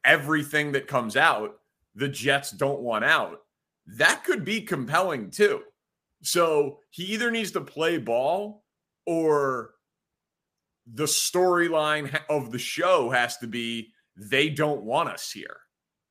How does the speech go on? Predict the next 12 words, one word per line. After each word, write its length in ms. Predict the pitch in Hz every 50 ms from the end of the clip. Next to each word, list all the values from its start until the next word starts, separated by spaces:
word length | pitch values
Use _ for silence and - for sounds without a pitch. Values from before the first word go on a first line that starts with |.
| _ _ _ _ _ _ _ _ _
You 120 | - 147 156
know, 120 | 165 165 -
and 100 | 165 165
I 140 | 175 202 220
don't, 160 | 226 - - -
I 140 | - 160 208
don't 220 | 240 254 208 170 -
see 260 | - - - 208 214
them 280 | 196 180 160 135 117 104
doing 340 | - 135 165 165 135 101 78
that, 220 | 67 50 50 - - _ _ _ _ _ _ _ _
frankly. 440 | - 147 139 117 - - 87 -